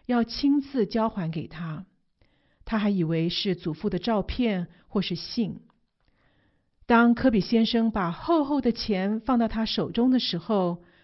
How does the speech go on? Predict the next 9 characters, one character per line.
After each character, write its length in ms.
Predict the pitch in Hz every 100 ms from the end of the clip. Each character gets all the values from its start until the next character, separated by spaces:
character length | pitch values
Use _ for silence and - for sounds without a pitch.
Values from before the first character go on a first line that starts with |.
| _ _ _ -
纽 160 | 202
伯 160 | 185 208
里 120 | 208
太 240 | - 240
太 420 | 214 202 185 165 -
又 320 | 277 294 226
惊 420 | - - 240 233
又 260 | 220 233 190
喜， 540 | 160 - - - -